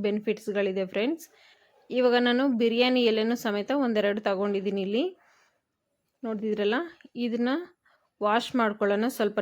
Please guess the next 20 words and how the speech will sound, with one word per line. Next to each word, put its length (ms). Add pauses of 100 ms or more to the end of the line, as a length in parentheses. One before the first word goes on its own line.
ನೀರಲ್ಲಿ. 540 (1120)
ನೋಡ್ತಿದ್ರಲ್ಲ, 600 (300)
ಇದು 160 (180)
ಏನಕ್ಕಂದ್ರೆ 540 (380)
ನಾವು 220
ಹೊರಗಡೆಯಿಂದ 500 (140)
ತಂದಿರ್ತೀವಲ್ಲ, 720 (160)
ಇದರಲ್ಲಿ 380 (480)
ಡಸ್ಟ್ 380
ಇರುತ್ತೆ, 340
ಆಮೇಲೆ 220 (100)
ಮಣ್ಣು 300 (200)
ಈ 40 (100)
ರೀತಿ 280
ಎಲ್ಲ 100 (160)
ಇರುತ್ತೆ. 340 (720)
ಸ್ವಲ್ಪ 260 (140)
ಈ 20 (100)
ರೀತಿ 220 (100)
ನೀರಲ್ಲಿ 400